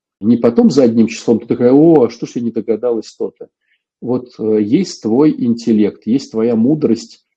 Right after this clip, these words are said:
такая, какая она есть. Ты всё придумала, что могла, и ты себя не обманешь. То есть, если ты знала, что можно что-то ещё сделать, но поленилась,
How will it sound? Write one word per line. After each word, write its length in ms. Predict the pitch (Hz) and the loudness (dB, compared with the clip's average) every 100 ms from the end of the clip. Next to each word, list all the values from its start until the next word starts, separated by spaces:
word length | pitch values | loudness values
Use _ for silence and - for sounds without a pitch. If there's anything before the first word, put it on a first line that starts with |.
| _ | _
такая, 260 | 117 139 | -6 -4
какая 400 | 139 107 113 107 | -4 -6 -6 -6
она 160 | 101 101 | -4 -4
есть. 480 | 98 156 - - _ | -4 -6 -8 -18 _
Ты 100 | - 156 | -6 -4
всё 200 | - 131 | -2 -4
придумала, 580 | - 117 131 123 107 101 | 0 0 0 0 -2 -6
что 200 | - 113 | -6 -4
могла, 460 | 113 117 185 226 - _ - | -2 0 0 -2 -6 _ -8
и 80 | 160 | -2
ты 120 | 226 | 0
себя 200 | - 170 | 2 2
не 120 | 147 | 2
обманешь. 720 | 143 139 127 90 85 - - _ _ _ _ _ _ _ _ | 0 0 0 -2 -6 -14 -20 _ _ _ _ _ _ _ _
То 100 | 127 | 0
есть, 300 | 117 - - | 0 -2 -2
если 300 | 160 165 139 | -2 0 -2
ты 220 | - 151 | 2 0
знала, 520 | 120 143 208 226 226 | 0 -2 2 2 2
что 260 | - - 131 | -2 -2 0
можно 380 | 139 139 120 107 | 4 2 2 -2
что-то 340 | - 117 117 | -2 -4 0
ещё 260 | 110 - 113 | -2 0 -4
сделать, 420 | - 120 104 - | 0 0 0 -2
но 100 | 120 | -4
поленилась, 720 | - 123 131 117 95 92 - | 0 2 4 2 0 -6 -14